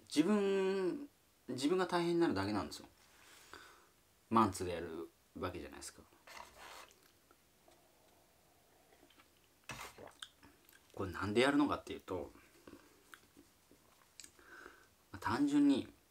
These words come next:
あの、僕の車のタイヤがね、やばいんですよ。<laughs> あの、タイヤ買わないともうちょっとやばいっすね。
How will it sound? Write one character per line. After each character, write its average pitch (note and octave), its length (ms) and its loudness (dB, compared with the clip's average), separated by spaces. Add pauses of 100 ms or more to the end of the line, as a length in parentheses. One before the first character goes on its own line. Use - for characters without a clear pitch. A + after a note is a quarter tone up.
(800)
あ F2+ 120 -6
の、 E2+ 280 -12 (580)
僕 C#3+ 180 2
の G2 60 -2
車 B2+ 400 -2
の B2 140 -6
タ - 160 -6
イ C3 80 -2
ヤ B2 100 0
が A#2 80 0
ね、 G2+ 220 -4 (520)
や F#2+ 140 -2
ば G#2+ 100 0
い G#2+ 40 0
ん - 20 -2
で - 60 -6
す - 60 -14
よ。 - 40 -16 (640)
<laughs> - 600 -20
あ - 100 -10 (100)
の、 G2 80 -8 (920)
タ D3 160 -2
イ D#3+ 80 0
ヤ D#3 100 0
買 D3 160 4
わ D3 80 4
な C#3+ 140 4
い B2 40 -4
と G2 120 -4
も F#2+ 80 -4
う - 20 -8
ち - 60 -10
ょ - 20 -14
っ - 40 -16
と F2+ 80 -6
や E2+ 100 -6
ば G#2 120 -2
い G2+ 40 0
っ - 20 -4
す - 120 -12
ね。 D2+ 140 -14